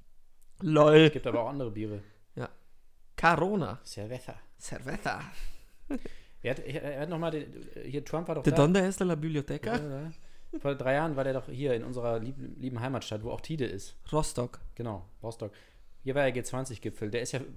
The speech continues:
Speaker 2: friedlich weitgehend abgelaufen.
Speaker 1: Ja.
Speaker 2: Aber, äh, Trump war da und die Leute wollten alle, haben sich überlegt, so, "Können wir irgendeine Aktion machen, um zu protestieren?" Auch, also nicht nur gegen ihn, auch
Speaker 1: <laughs>
Speaker 2: gegen andere.
Speaker 1: Lass uns unsere eigenen Autos verbrennen.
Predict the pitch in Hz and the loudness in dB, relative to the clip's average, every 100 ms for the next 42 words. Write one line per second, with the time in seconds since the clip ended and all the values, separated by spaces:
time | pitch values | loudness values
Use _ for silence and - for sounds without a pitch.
0 | - - 160 165 139 131 - 131 - - | -10 -6 -6 -4 0 0 0 -4 -4 -4
1 | 123 120 131 - - - 139 120 123 127 | -4 -4 -8 -12 -16 -4 0 0 -2 -4
2 | 117 - 151 165 151 135 156 143 131 131 | -4 -4 -2 -2 -2 0 -2 -4 -6 -4
3 | 127 147 139 127 131 131 131 117 127 113 | 0 0 0 0 0 -4 -4 -4 -6 -6
4 | 123 120 113 127 131 135 131 131 - - | -4 -4 -6 -10 -8 -8 -8 -8 -8 -6
5 | 143 143 131 135 123 - - 127 113 - | -4 -2 -4 -6 -10 -8 -8 -6 -8 -6
6 | 139 131 113 - 98 110 123 123 117 123 | -6 -4 -6 -10 -8 -8 -6 -6 -6 -6
7 | 120 160 - - - - - 113 117 127 | -4 -4 -6 -14 -12 -12 -8 -6 -4 0
8 | 131 123 117 131 180 208 - 214 226 175 | 2 2 8 10 12 10 10 6 6 6
9 | 151 - 147 202 202 202 190 208 190 151 | 4 4 6 6 6 4 4 4 2 0
10 | 143 120 127 127 | 0 0 -2 -2